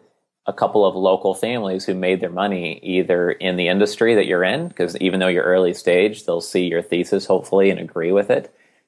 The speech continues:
But if it's in an industry and they made their money somewhere else and you're in biotech and they made their money in real estate, you know, good luck on convincing them to take an early stage bet on you, you know? So I, I do think that a lot of families would rather see things developed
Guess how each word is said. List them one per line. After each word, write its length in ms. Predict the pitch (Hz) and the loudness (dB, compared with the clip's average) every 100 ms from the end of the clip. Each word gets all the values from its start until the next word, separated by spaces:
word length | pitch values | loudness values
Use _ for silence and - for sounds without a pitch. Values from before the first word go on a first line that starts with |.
| - | 0
But 140 | 190 | 0
if 80 | 160 | 2
it's 140 | 107 | 0
in 60 | 107 | 0
an 80 | 101 | 0
industry 380 | 120 104 113 104 | 0 0 2 2
and 80 | |
they 60 | 98 | 2
made 140 | 104 98 | -2 -2
their 80 | 98 | -2
money 220 | 101 98 | -2 -2
somewhere 340 | - 98 107 | -2 -2 0
else 280 | 127 107 - | 2 2 -2
and 100 | 92 | -6
you're 100 | 95 | -4
in 80 | 92 | 0
biotech 540 | 107 104 90 92 85 | 2 2 2 0 0
and 80 | 90 | -4
they 40 | |
made 160 | 95 92 | -6 -4
their 60 | 90 | -4
money 220 | 95 95 | -4 -4
in 80 | 95 | 0
real 180 | 120 | 2
estate, 440 | 98 - 92 87 - _ _ - | 2 2 2 2 -2 _ _ -6
you 80 | 95 | -2
know, 80 | 90 | 2
good 200 | 107 104 | 2 4
luck 220 | 104 - | 2 2
on 120 | 85 | -6
convincing 460 | - 92 95 95 90 | -8 -4 -4 -4 -8
them 120 | 87 | -8
to 80 | 82 | -2
take 180 | 92 85 | -2 0
an 80 | |
early 240 | 87 90 85 | -4 -2 -2
stage 300 | - 87 - | 0 0 0
bet 160 | 98 | 0
on 120 | 85 82 | 0 -6
you, 120 | 85 | -6
you 80 | 90 | -2
know? 140 | 95 | -2
So 160 | - 101 | 2 2
I, 220 | 98 - | 2 0
I 40 | |
do 160 | 110 147 | 2 2
think 200 | 123 110 | 0 2
that 200 | 104 65 | 4 4
a 20 | |
lot 200 | 92 98 | 4 2
of 80 | 104 | 2
families 580 | 101 98 95 95 92 - _ _ _ | -2 -8 -6 -6 -6 -10 _ _ _
would 160 | - 82 | -12 -2
rather 320 | 87 92 95 | 0 2 0
see 180 | - 101 | -4 -6
things 320 | 95 98 98 | -6 -10 -10
developed 580 | 101 92 92 92 87 - | -10 -4 0 0 -2 -10